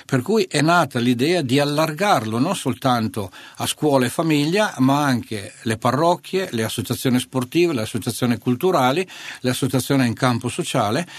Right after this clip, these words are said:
ed è partito questo patto educativo firmato da quattordici referenti che continua adesso con dei tavoli di lavoro specifici,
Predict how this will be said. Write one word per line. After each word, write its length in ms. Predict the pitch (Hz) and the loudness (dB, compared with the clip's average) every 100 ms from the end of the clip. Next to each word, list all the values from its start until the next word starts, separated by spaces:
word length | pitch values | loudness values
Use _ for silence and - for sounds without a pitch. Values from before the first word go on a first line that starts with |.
| - - | -16 -10
ed 180 | - 127 | -2 2
è 60 | 143 | 2
partito 560 | 160 147 - 190 120 95 | 2 0 0 -2 -2 -4
questo 480 | 131 143 - 107 92 | -2 -2 -2 -6 -6
patto 640 | - 151 139 _ 117 95 - | 0 0 0 _ -4 -4 -2
educativo 720 | 113 107 107 123 170 196 196 | -2 -2 -2 0 0 0 0
firmato 580 | - 117 120 127 131 - 98 | -2 0 2 2 0 -4 -8
da 120 | 104 | -8
quattordici 800 | - - 131 127 104 98 - 104 110 | -8 -2 0 0 -2 -8 -6 -6 -4
referenti 760 | 104 110 113 127 120 120 180 - - - - - - | -4 -2 0 2 0 0 -4 -6 -16 -16 -16 -18 -6
che 320 | - 190 202 | 2 2 2
continua 800 | 147 127 127 175 127 110 104 - | 0 0 2 2 2 0 -4 -4
adesso 560 | 117 110 147 123 - 107 | -2 0 0 0 -6 -4
con 220 | 139 139 | 0 2
dei 180 | 123 107 | 2 0
tavoli 400 | 143 143 117 104 | 0 0 0 -2
di 100 | 110 | -2
lavoro 320 | 113 123 117 | 0 0 -2
specifici, 800 | - - 95 170 160 104 - | -4 -6 -2 0 0 -2 -6